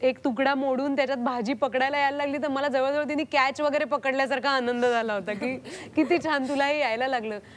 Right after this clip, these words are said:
तर हे आपण सुद्धा पाहत असतो ना आपल्या मुलांना हे शिकताना.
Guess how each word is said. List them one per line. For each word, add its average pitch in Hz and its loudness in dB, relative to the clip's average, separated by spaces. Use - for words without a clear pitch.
तर 339 2
हे 285 -2
आपण 302 0
सुद्धा 320 0
पाहत 269 0
असतो 269 0
ना 247 0
आपल्या 254 -2
मुलांना 220 -2
हे 240 -2
शिकताना. 214 0